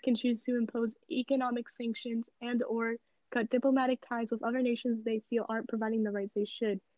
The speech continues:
But that's about it. Basically, they enforce it by judging one another. But in more major violations of rights, there can be military intervention. Usually, nations are more hesitant because there is a moral gray area of whether or not they should actually intervene.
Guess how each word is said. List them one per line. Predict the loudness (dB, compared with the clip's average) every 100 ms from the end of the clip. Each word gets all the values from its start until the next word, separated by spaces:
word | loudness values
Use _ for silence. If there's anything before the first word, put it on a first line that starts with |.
| _ 2
But |
that's | 4 6
about | 6 6 4
it. | 0 -4 6
Basically, | 8 8 6 6
they | 8 6
enforce | 6 2 2
it | 0
by | 0 0
judging | 0 0 -2
one | -2
another. | -4 -2 -4 -4 _ _ _ _
But | 4
in | 6 8
more | 8 8 8
major | 8 6 4
violations | 4 4 2 0 -2
of | -2
rights, | -2 0
there | -2
can | -2 0
be | 4
military | 4 4 0 0 0
intervention. | 0 -2 -2 -4 -6 -14 -8 -6 -4 -8 _ _
Usually, | 6 8 8 8 8
nations | 6 4 4 2 0 2
are | 6
more | 6 4
hesitant | 2 -2 0 0
because | -2 0 0
there | 2
is | 4
a | 4
moral | 2 2 2
gray | 2 0 2
area | 2 0 0
of |
whether | 0 0 2
or | 2
not | 0 0
they | -4
should | -6 -6
actually | -4 -4 -6 -6 -2
intervene. | 2 2 0 0 -4 -6